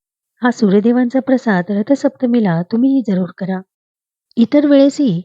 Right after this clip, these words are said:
ही खिचडी तुम्ही बनवू शकता, परंतु तेव्हा तिळाचं प्रमाण मात्र कमी करा. शिवाय ज्यांना दाताचे प्रॉब्लेम आहेत, लहान मुलांना जे दात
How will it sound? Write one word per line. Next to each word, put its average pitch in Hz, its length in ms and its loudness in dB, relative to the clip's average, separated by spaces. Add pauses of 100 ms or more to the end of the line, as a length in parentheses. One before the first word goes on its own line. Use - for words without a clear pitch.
(260)
ही 277 180 2
खिचडी 226 480 -2
तुम्ही 247 180 0
बनवू 185 260 0
शकता, 180 420 -6 (840)
परंतु 285 320 -4
तेव्हा 269 400 -6
तिळाचं 220 460 -6
प्रमाण 240 340 -8
मात्र 247 380 -8 (180)
कमी 208 180 -8
करा. 180 320 -12 (680)
शिवाय 226 380 -6 (340)
ज्यांना 254 280 -6
दाताचे 220 460 -6
प्रॉब्लेम 202 460 -8
आहेत, 175 220 -8 (420)
लहान 190 280 -8
मुलांना 208 420 -6
जे 214 140 -10
दात 233 180 -6